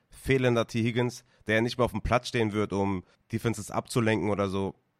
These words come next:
macht das für mich einfach unsexy, diese Woche Joe Burrow zu spielen. Und wir haben einfach super,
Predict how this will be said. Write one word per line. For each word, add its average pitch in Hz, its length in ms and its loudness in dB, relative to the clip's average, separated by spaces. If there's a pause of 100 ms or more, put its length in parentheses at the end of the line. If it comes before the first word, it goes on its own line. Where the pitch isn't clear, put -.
macht 117 320 -2
das 107 140 -6
für 113 160 -4
mich 107 280 -4
einfach 107 480 -4
unsexy, 120 540 -4
diese 92 240 -8
Woche 90 200 -2
Joe 90 220 -6
Burrow 98 320 -2
zu - 120 -12
spielen. 98 380 -6 (260)
Und 104 100 -4
wir 110 100 -2
haben 135 180 6
einfach 117 220 2
super, 117 320 -2